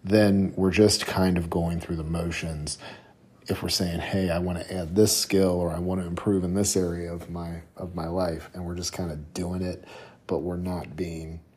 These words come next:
um, specific about it. So I think a way,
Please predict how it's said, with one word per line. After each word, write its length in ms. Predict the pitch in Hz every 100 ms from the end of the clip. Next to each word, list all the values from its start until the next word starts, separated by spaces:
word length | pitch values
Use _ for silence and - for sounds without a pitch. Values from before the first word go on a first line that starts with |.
| -
um, 480 | 87 78 76 78 85 _ _ _ _ -
specific 500 | - 92 92 82 -
about 260 | - 60
it. 140 | 67 - - - - - -
So 500 | - 104 98 95 95
I 60 | 107
think 220 | 107 120
a 20 |
way, 400 | 107 110 110 110